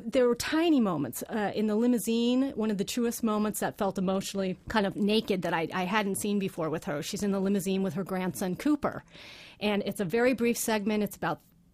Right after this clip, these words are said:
thirty seconds long, and she just reaches over and takes his little hand, and he lays his head on her shoulder. And for me, that was a very honest moment, and I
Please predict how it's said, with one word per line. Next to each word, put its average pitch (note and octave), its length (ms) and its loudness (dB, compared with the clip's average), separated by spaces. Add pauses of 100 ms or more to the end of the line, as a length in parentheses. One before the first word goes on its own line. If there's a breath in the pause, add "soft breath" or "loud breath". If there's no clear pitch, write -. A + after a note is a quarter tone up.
(360)
thirty A#3 280 4
seconds G3 500 0
long, F#3 420 -2
and F3 160 -4
she G#3 140 -4
just B3+ 220 -2
reaches A#3 340 -2
over F#3+ 320 0
and F#3+ 160 0
takes G3+ 280 -4
his G3 120 -4
little F#3+ 200 -4
hand, E3+ 460 -2
and F#3 140 0
he G3+ 100 2
lays G3+ 440 2
his G3 260 -2 (280 loud breath)
head A3+ 140 2
on A3+ 140 2
her G#3+ 140 2
shoulder. G#3+ 640 2 (380 loud breath)
And A3+ 120 2
for A#3+ 140 2
me, B3 400 4
that G#3 300 2
was G3+ 340 2 (140)
a G#3+ 80 0
very A#3 280 4
honest G3 380 -2
moment, F#3 480 0
and G3 140 -2
I F#3+ 160 -2